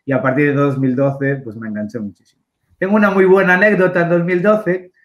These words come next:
porque la verdad que la, la mayoría de jugadores lo hemos visto con,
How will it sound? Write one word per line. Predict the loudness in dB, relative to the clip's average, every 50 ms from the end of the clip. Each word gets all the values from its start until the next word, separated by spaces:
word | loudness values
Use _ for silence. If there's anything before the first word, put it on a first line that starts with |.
| _ _ -20 -20 _
porque | -10 -8 -4 -4 -4 -4
la | -4 -4 -2
verdad | -2 0 0 0 0
que | 2
la, | 2 2 2 0 -4 -8
la | -10 -8
mayoría | -4 -4 -2 0 2 2 2
de | 2
jugadores | 0 -2 -4 -2 0 0 0 0 0 -2 -6 -10 _
lo | -8 -6 -6
hemos | -4 -4 -6 -4
visto | -4 -6 -6 -6 -10 -10
con, | -8 -8 -12 -12 -12 -18